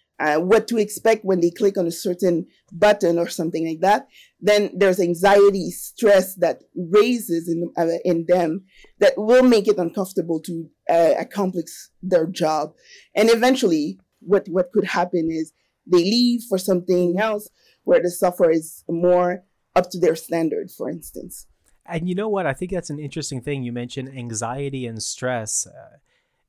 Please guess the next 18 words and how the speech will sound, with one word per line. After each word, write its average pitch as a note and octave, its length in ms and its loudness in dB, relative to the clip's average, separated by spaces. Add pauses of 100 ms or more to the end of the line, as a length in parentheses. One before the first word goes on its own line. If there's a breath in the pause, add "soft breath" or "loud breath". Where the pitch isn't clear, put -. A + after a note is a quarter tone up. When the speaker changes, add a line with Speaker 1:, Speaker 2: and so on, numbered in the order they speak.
(100)
Speaker 2:
and, C#3+ 200 -4
and D3+ 140 -6
I D3 60 -2
think G3 220 -4
in F3 140 -4
these, D3 220 -4
in C#3 380 -8
these, B2+ 420 -4 (120)
uh, B2+ 240 -6
environments, B2+ 920 -6 (140)
uh, A#2 440 -4
in C#3+ 140 -8
the C3 80 -6
supply C#3 340 -6
chain C3 240 -8
or, A2+ 220 -8
or C3 240 -8
otherwise, A#2 400 -6